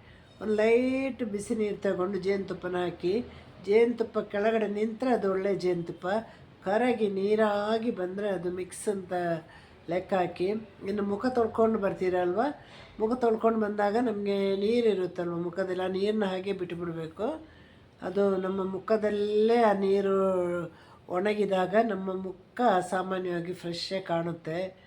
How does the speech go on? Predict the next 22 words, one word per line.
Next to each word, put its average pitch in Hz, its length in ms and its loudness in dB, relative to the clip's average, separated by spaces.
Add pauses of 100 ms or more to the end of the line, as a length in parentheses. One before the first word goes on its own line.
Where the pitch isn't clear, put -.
(400)
ಆಮೇಲೆ 208 500 0
ಬಿಸಿನೀರಲ್ಲಿ 214 1200 2
ಸ್ವಲ್ಪ 214 280 -2
ಬಿಸಿನೀರು 208 460 -4
ತಗೊಂಡು 190 600 -2 (320)
ಮುಖ 208 240 -2
ತೊಳೆದು 185 380 0
ಕೂಡಲೇ 269 580 2
ಎರಡೂ 226 360 4 (380)
ರೆಡಿ 220 240 2
ಮಾಡಿ 226 240 2
ಇಟ್ಟಿರಬೇಕು, 196 720 -2 (280)
ಬಿಸಿನೀರು 233 480 0
ಮತ್ತು 214 200 -4
ತಣ್ಣೀರು. 190 500 0 (360)
ಬಿಸಿನೀರಲ್ಲಿ 262 480 0
ಮುಖ 247 240 2
ತೊಳಿಬೇಕು, 247 760 -2 (260)
ಕೂಡಲೇ 240 380 0
ತಣ್ಣೀರಲ್ಲಿ 196 540 2
ಮುಖ 165 220 -4
ತೊಳಿಬೇಕು 156 680 -4